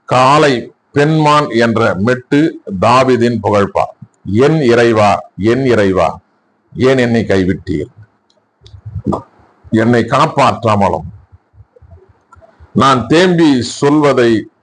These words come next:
கேளாமலும் ஏன் வெகு தொலைவில் இருக்கின்றீர்? என் கடவுளே, நான் பகலில் மன்றாடுகின்றேன்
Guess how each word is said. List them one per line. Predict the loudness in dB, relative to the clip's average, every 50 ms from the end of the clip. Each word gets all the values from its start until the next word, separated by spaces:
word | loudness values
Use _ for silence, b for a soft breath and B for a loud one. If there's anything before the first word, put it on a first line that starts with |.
| -4 0
கேளாமலும் | 0 2 2 2 2 2 2 0 0 -2 -2 -4 -6 -12 -20 _ _ _ _ _ _ -20 -14 _
ஏன் | -4 -2 0 0 0 0
வெகு | 2 2 2 2 2
தொலைவில் | 2 2 2 2 2 2 2 2 2 0
இருக்கின்றீர்? | 0 -2 -2 -4 -4 -4 -4 -4 -4 -6 -8 -10 -14 -20 -20 _ _ _ _ -8
என் | -4 -2 -2 -2 -2 -2
கடவுளே, | -2 -2 0 0 0 2 2 2 2 0 -2 -4 -8 -14 -20 _ _ _ _ _ _ _ _ -18 -8
நான் | -4 -2 -2 -2 -2 -2
பகலில் | -2 0 2 2 2 2 0 0 0 -2
மன்றாடுகின்றேன் | -2 0 0 0 0 2 2 0 0 0 -2 -2 -2 -2 -2 -4 -4 -8